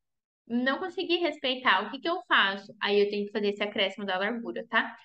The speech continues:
Tudo isso, logicamente, estudado, embasado, você tendo, é, argumentação embasada o suficiente.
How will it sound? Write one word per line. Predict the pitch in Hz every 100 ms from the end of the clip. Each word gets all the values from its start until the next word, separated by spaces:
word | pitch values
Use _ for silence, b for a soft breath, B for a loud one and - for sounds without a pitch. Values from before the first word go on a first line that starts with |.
| _
Tudo | - 247 240
isso, | 233 294 330
logicamente, | 226 208 - 214 202 202 196
estudado, | 196 - 180 180 190 254 254
embasado, | 214 202 190 180 185 190 220 254
você | 226 226 196 - -
tendo, | 220 311 381 392 B B -
é, | 214 214 208 196 190 180 180 _ b _
argumentação | 208 214 226 233 233 220 - 277 277 370 -
embasada | 262 254 254 247 208 208
o |
suficiente. | 226 226 208 - 285 - - -